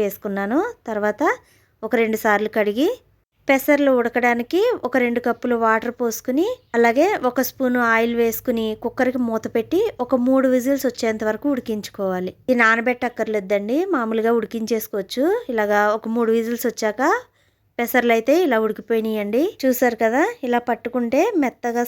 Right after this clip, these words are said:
సాఫ్ట్గా అయిపోయింది. ఇలా వచ్చేంత వరకు ఉడికించుకున్నాక బాగా చల్లారిపోయిన తర్వాత ఈ పెసర్లని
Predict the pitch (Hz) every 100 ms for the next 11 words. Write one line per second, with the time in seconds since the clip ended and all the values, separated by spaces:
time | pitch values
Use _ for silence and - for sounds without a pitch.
0 | - 220 220 - 240 226 220 214 214 294
1 | 427 262 233 226 220 254 240 233 233 240
2 | 226 202 220 214 - 208 208 208 339 523
3 | _ _ - 247 254 262 294 302 269 233
4 | 233 233 240 240 233 220 220 285 392 494
5 | - 254 254 233 226 240 233 220